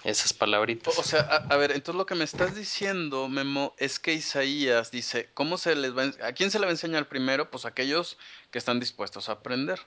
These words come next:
Speaker 2: Y luego me estás diciendo que palabra por palabra, y significa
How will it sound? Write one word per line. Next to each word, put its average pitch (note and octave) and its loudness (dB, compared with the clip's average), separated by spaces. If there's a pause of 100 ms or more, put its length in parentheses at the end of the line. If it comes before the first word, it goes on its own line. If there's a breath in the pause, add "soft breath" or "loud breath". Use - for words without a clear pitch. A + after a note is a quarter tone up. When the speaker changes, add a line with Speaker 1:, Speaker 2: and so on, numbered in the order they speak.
(560 loud breath)
Speaker 2:
Y D3+ -6
luego G3 6
me E3+ 4
estás E3+ 2
diciendo E3 0
que C3 2
palabra C#3 2
por D#3 -2
palabra, D3 2
y - -12
significa C3 -2